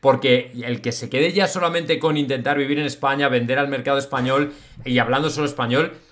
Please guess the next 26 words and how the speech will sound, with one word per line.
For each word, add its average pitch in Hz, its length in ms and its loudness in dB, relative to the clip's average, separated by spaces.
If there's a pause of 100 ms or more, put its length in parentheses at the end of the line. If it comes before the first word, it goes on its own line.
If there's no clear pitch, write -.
(140)
está 123 260 -2
jodido, 180 540 0 (180)
está 123 220 -8
jodido, 170 420 2
porque 110 220 -4
es 120 100 -4
que, 170 300 -6 (120)
vamos, 143 380 -4 (460)
no 107 220 -8
voy 123 120 6
a 143 60 6
hablar 151 200 4
de, 123 180 0
de 110 120 -8
invasión, 117 560 -4
¿no? 160 120 0
Pero, 123 220 -2
pero 107 160 -2
es 104 80 -6
verdad 135 300 2
que 131 340 -2
España 120 280 -4
está 123 140 -6
experimentando 135 580 -2
un 139 80 -6
boom, 220 320 2